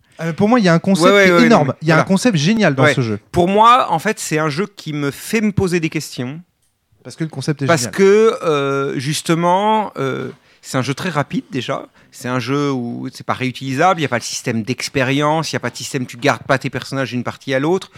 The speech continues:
Speaker 2: Donc il y a plein de, de choses qui pour moi tiennent du jeu de rôle.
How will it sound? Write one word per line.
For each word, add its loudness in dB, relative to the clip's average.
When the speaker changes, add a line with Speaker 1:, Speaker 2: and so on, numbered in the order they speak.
Speaker 2:
Donc -6
il -10
y 4
a 4
plein 0
de, 2
de 0
choses -2
qui -20
pour -8
moi 2
tiennent -2
du -6
jeu -4
de -6
rôle. -6